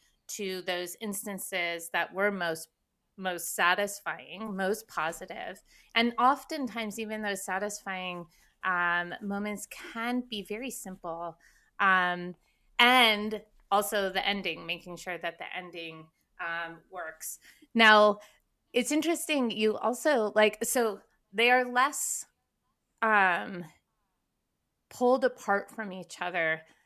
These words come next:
than we think. If you look at the research of what are those activities that people tend to asso-, or ra-,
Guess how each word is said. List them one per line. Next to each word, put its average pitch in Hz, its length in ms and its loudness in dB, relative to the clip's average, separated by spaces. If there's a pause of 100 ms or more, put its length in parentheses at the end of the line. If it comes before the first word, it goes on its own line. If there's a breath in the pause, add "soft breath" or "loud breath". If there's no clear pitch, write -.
(120)
than 180 240 0
we 175 160 -4
think. 185 300 -4
If 190 180 -2
you 208 120 0
look 208 360 2
at 214 200 -4
the 196 120 -2
research 170 600 -6
of 170 400 -2 (400 loud breath)
what 196 280 6
are 233 240 6
those 190 460 0
activities 208 880 -6
that 175 420 0
people 196 380 -2
tend 185 320 -8
to 196 140 -4
asso-, 175 400 -4
or 165 440 2
ra-, 185 160 0